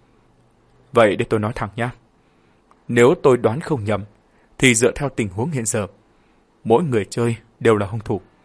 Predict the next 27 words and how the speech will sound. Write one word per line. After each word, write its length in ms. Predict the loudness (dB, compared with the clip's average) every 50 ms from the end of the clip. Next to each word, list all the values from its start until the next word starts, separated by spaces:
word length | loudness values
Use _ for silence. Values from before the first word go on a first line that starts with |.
| _ _ _ _ _ _ _ _ _ _ _ _ _ _
Nhưng 200 | 2 4 4 4
chúng 200 | 2 0 -2 -2
ta 200 | -2 0 -2 -2
phải 180 | 0 0 -2 -2
tìm 280 | -2 -4 -6 -4 -2 -2
ra 120 | -2 -2
hung 120 | -2 -4
thủ 240 | -4 -2 -2 -4 -4 -6 _ _
thực 160 | -4 -4 -2 -2
sự 260 | 0 0 0 -2 -2 -6 _ _ _ _
đã 180 | 0 2 2 2 2 0
tạo 160 | -4 -4 -2
ra 140 | -4 -4 -2
vết 160 | -2 -4 -2 -2
thương 160 | -2 -2 -2
chí 220 | -4 -6 -6 -6
mạng 200 | -6 -6 -8 -10 -8
cho 140 | -8 -8
ông 60 | -8 -6
chủ." 180 | -6 -8 -8 -10 _ _ _ _ _ _ _ _ _ _ _ _ _ _ _ _ _ _ _ _ _ _ _ _ _ _ _ _ _ _ _ _ _ _ _ _ _ _ _ _ 0
Vấn 240 | 2 2 2 2 0
đề 200 | -2 -2 -2 -4
lại 300 | -6 -4 -4 -4 -4 -4 _
tiếp 140 | -4 -4 -2
tục 120 | -2 -4 -6 -8
nảy 100 | -10 -12
sinh. 260 | -10 -10 -8 -8 -10